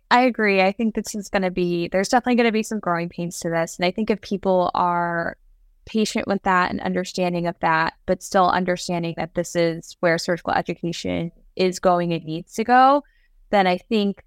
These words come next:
that it will continue to evolve and eventually become what I think we all have in our heads of what it's going to be, this, like, much more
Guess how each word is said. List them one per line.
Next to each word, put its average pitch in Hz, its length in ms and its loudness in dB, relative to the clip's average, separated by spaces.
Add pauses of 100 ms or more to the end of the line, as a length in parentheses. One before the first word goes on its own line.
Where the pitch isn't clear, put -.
that 160 460 2 (460)
it 220 180 4
will 196 260 6
continue 180 560 -2
to 170 560 -2 (200)
evolve 175 540 4
and 170 120 0
eventually 190 520 2
become 170 560 0
what 165 120 2
I 165 80 2
think 175 180 -8
we 180 140 -2
all 165 240 0 (100)
have - 120 -6
in 175 80 -2
our 160 180 -4
heads 175 240 -8
of 185 80 -6
what - 200 -4
it's - 180 -6
going - 300 -2
to 190 120 -4
be, 90 260 -4
this, - 320 -2
like, 196 280 0
much 190 420 0
more 170 540 0